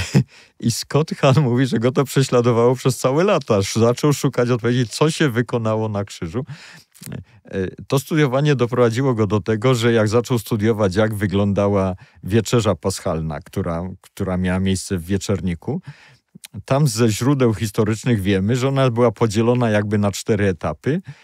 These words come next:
i każdy z tych etapów kończył się odśpiewaniem jakiegoś hymnu i wypiciem kielicha wina.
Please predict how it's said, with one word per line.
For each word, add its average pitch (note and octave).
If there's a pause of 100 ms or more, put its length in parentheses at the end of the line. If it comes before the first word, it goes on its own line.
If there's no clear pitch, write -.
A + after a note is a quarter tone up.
(240)
i B2+
każdy C3+
z -
tych A2+
etapów A2+
kończył B2
się A2
odśpiewaniem G#2
jakiegoś G2
hymnu A#2
i E3+
wypiciem B2
kielicha G#2
wina. F2